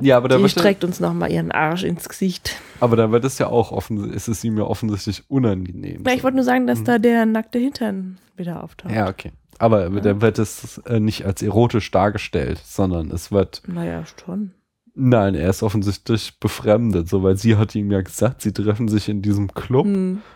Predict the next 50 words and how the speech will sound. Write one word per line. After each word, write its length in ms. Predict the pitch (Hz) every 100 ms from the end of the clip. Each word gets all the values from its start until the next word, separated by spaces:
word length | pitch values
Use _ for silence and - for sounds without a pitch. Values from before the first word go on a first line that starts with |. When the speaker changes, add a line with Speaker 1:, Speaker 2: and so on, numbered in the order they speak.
| _
Speaker 1:
und 160 | 120 107
er 120 | 98
weiß 240 | 101 101
nicht, 120 | 113 107
was 180 | 98
ihm 80 | 104
das, 200 | 98 92
äh, 180 | 110 - -
da 180 | 95 87
erwartet 460 | 85 90 95 - 120
und 60 |
dann 120 | 101
geht 180 | 95 107
er 80 | 104
da 80 | 95
hin 260 | 95 110 117
und 140 | 104
dann 160 | 104 101
ist 160 | -
es 180 | 104 -
ein 80 | 101
Stripclub, 800 | - - 143 - - 107 92 -
so, 400 | - 98 87 73
und, 280 | 92 90 90
Speaker 2:
Das 160 | 113 -
ist 100 | - 101
Speaker 1:
äh, 100 | 92
Speaker 2:
kein 140 | 87
Stripclub. 320 | - - - - _ _ 196 - - - _ _ _ - 50 -
Speaker 1:
ja, 160 | 98 95
halt, 260 | 90 85 -
das 200 | - 139
Speaker 2:
Ja, 100 | 180
Speaker 1:
wird 140 | 170
Speaker 2:
bei 60 | 175
mir 60 |
Speaker 1:
halt, 100 | 170
Speaker 2:
wäre 120 | 180
das 200 | 180 -
auch 180 | 254 311
Speaker 1:
wird 160 | 226 196 190
halt 160 | 190 185
nackt 40 | 180 180
Speaker 2:
unangenehm. 20 |
Speaker 1:
getanzt, 340 | 180 208 147 123
Speaker 2:
Trotzdem 320 | 208 320 220
Speaker 1:
so. 40 |
Speaker 2:
ist 140 | 208 190
es 140 | 185
erotisch. 720 | 185 175 175 180 185 170 -